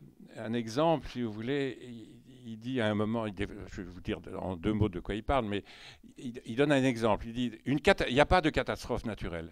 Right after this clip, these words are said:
Toute catastrophe naturelle pointe un manque de connaissances. Parce que si on avait su, on aurait pu éviter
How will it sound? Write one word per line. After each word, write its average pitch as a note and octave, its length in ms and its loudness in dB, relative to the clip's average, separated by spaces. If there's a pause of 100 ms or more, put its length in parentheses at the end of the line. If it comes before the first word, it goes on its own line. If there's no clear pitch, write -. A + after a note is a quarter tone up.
Toute A3 200 2
catastrophe - 640 2
naturelle B2+ 540 -2 (280)
pointe D3+ 480 4 (640)
un A#2 100 8
manque C#3+ 280 8
de B2+ 100 -2
connaissances. F#2 720 -8 (2500)
Parce - 180 2
que C#3 80 4
si F#3+ 180 4
on G#3+ 120 8
avait C#3 240 10
su, D#3+ 440 0 (640)
on B3 100 8
aurait B2 200 6
pu A3 180 -4
éviter E3+ 500 -4